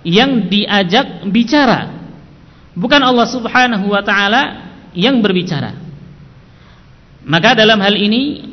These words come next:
ada tahrif atau perubahan, yaitu dalam hal harakat. Sebelumnya di dhammah, "Wa kallamallahu", menjadi di fathah, "Wa kallamallaha".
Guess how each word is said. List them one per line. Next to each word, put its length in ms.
ada 320
tahrif 560
atau 320
perubahan, 800
yaitu 480
dalam 480
hal 480
harakat. 800
Sebelumnya 720
di 160
dhammah, 480
"Wa 160
kallamallahu", 1120
menjadi 480
di 80
fathah, 560
"Wa 240
kallamallaha". 1600